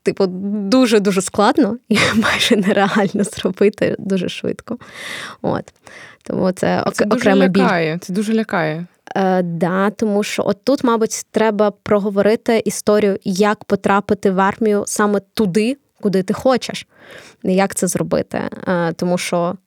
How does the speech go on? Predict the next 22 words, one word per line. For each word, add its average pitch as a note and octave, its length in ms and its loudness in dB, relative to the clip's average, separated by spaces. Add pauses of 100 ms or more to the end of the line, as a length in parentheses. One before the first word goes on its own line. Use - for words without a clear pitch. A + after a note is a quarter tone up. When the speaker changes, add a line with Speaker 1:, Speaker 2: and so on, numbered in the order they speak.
(160)
Speaker 1:
е, F3+ 300 2
зараз G3 240 0
ходить G3+ 280 -2
дуже G3 220 -2
багато F#3 340 -2
чуток - 380 -2
про G3+ 120 -2
те, F#3 180 -2
що F#3+ 260 -4 (300)
із F#3 120 -4
серії F#3 240 0
тебе F#3 180 -2
в - 40 -10
супермаркеті F#3+ 640 -2
можуть F#3 300 0
забрати, E4+ 460 0 (340)
одразу G#3+ 400 2
кинути F#3 480 2
в F#3 140 0
Д G3+ 140 4
Ш A3 180 2
В B3+ 100 2